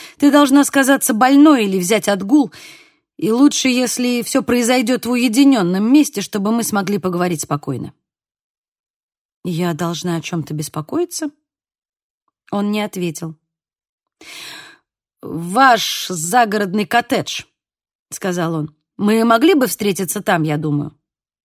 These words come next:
"Почему?" "Произошло кое-что, и мне есть о чем тебе рассказать". Это звучало тревожно.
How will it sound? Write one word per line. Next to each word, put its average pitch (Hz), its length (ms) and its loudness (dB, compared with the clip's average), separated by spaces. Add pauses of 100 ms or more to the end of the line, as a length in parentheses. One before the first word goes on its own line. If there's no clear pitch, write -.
(600)
"Почему?" 202 640 0 (1200)
"Произошло 285 580 2
кое-что, 214 460 0
и 240 100 2
мне 302 240 8
есть 254 300 2
о 196 60 -2
чем 202 180 -4
тебе 190 200 -2
рассказать". 185 560 -4 (2000)
Это 196 260 -6
звучало 196 520 -6
тревожно. 175 640 -2